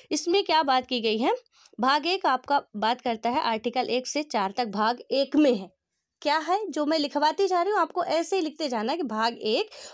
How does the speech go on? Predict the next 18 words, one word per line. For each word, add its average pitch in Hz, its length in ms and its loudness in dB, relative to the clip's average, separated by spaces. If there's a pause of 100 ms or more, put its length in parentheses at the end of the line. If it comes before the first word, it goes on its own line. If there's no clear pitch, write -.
और 240 140 2
भाग 277 340 2
एक 294 300 -4
में 277 220 -2 (300)
कितने 330 400 2
से 370 140 -2
कितने 330 400 0
आर्टिकल 277 440 0
तक 254 240 -4
की 247 120 -2
बात 226 240 0
की 277 160 -6
गई 226 220 0
है, 285 180 0
तो 302 120 -6
आपका 226 480 0
एक 233 220 0
से 226 260 -6